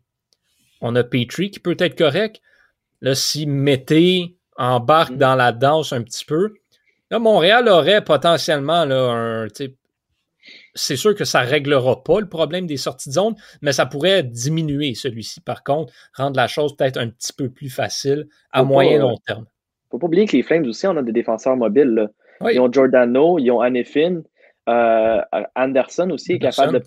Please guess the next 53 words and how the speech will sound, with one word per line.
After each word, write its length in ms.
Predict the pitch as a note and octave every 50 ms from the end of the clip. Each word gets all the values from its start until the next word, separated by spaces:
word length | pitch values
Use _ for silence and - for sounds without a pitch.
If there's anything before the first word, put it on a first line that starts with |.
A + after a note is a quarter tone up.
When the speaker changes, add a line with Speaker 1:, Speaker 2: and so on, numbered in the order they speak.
| _ -
Speaker 2:
de, 200 | - F3 B2+ A#2+
de, 80 | A#2 G#2
de 100 | B2 A#2+
patiner, 500 | - B2+ A#2+ - - - C3 D#3 E3 C#3
Valimaki, 640 | A#2 C3 C3+ D3 D#3+ E3 D3+ B2+ A2 - - E3
des 100 | D#3 -
très 160 | - - D3
bons 120 | D3+ F#3 F#3+
patineurs. 560 | - D#3+ E3 - - C3+ B2+ C3 E3 A3 A3 - _ - _ _ _ _ _ _ -
Donc, 240 | - C3 C#3 C3+ -
c'est, 340 | - - C3+ C3 C3 B2+
je 120 | A#2+ - -
pense 160 | - G3 A3
que 40 | -
c'est 40 | D3
là 120 | C#3 E3+
la, 140 | F3+ D3+ B2+
la 160 | B2 B2 A#2+
clé 180 | A2+ - C#3 C3+
du 120 | B2+ -
match. 260 | A#2+ C3 E3 F3 - -
Le 100 | A#2+ A#2
match 200 | C#3+ F3+ E3+ D3
va 120 | B2+ B2+
jouer 180 | A#2+ C3 D3 D3
dans 100 | C#3+ C3
les 120 | B2 A#2+
sorties 280 | - B2+ A#2 - - A2+
de 40 |
zone. 300 | A2+ C3 D3+ F3+ G3 F3+ E3 _ _ _ _ _ _ _
Ça 160 | _ - A#2+
va 120 | A#2+ B2+ C3+
être 80 | -
important 360 | C#3 C3 - B2+ - - E3
pour 120 | E3+ D#3+ C3+
le 60 | B2
Canadien 340 | - C3+ B2+ B2 A#2+ D3+ D#3
d'avoir 340 | C#3 B2 A#2+ B2 A#2+ A#2+ A#2
un 60 | A#2
bon 300 | G#2 A2 A#2+ D3+ D#3 D3
échec 300 | C#3+ - - C#3 B2+ -
avant 340 | A#2+ A2+ G#2+ A#2+ C3 D#3+ G3 _ _ _ _ _ _ _ _ _ _
pour 300 | - C3+ C3+ B2 G#2 - _ _ _ _ _ -
pas 160 | F#3 G3 F#3+
empêcher, 460 | F#3 - - D3 C3+ B2+ - - - _
pour 120 | - C#3 C3
empêcher 380 | D3 D#3 - C#3+ C3 - -
ces 120 | - - C3+
défenseurs-là 500 | C3 - C3+ B2+ - C3 B2 B2+ C#3+ C#3+
de 40 |
prendre 240 | _ - D3 C#3+ C#3
la 120 | C#3 B2 A#2+
vitesse, 560 | A#2+ A2 - D3 C#3+ D3+ - - - -